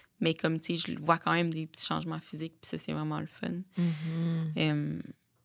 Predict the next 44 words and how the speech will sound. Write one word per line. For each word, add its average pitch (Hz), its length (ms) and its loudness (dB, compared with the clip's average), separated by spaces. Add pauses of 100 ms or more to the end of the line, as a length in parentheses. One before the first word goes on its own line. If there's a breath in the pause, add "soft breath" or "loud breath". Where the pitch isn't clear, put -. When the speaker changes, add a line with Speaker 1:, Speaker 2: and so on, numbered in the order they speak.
(320)
Speaker 1:
mais 151 380 2
on, - 160 -6 (800)
on 151 120 -4
va 151 100 -2
y 151 80 0
aller 151 240 0
un, 58 160 -4 (180)
un 147 60 -4
petit 160 280 -6
pas 156 200 -4
à - 20 -2
la 160 60 -2
Speaker 2:
Une 180 100 0
Speaker 1:
fois 160 240 -2
Speaker 2:
étape 156 140 -2
Speaker 1:
parce 156 160 -2
Speaker 2:
à 165 60 -4
Speaker 1:
que, 165 120 -4
Speaker 2:
la 156 140 0
fois. 165 180 2
Speaker 1:
ouais, 165 120 2
c'est - 140 -2
ça, 160 300 -4
c'était - 240 -6
comme, 156 320 -2
euh, 151 60 0 (180)
réparer 165 460 -2
le 165 140 2
petit, - 500 -6
euh, 165 100 2
Speaker 2:
Ouais. 175 140 4
Speaker 1:
métabolisme, 170 720 6
le 165 180 2
petit - 240 -2
système - 460 4
hormonal. 170 760 6
Speaker 2:
Exact. - 260 -6 (680 loud breath)
Speaker 1:
Peut-être 180 300 8
même 190 320 10
le 175 160 6
système, 180 680 2
euh, 170 440 0 (360)
nerveux, 175 760 -2
euh, 175 340 0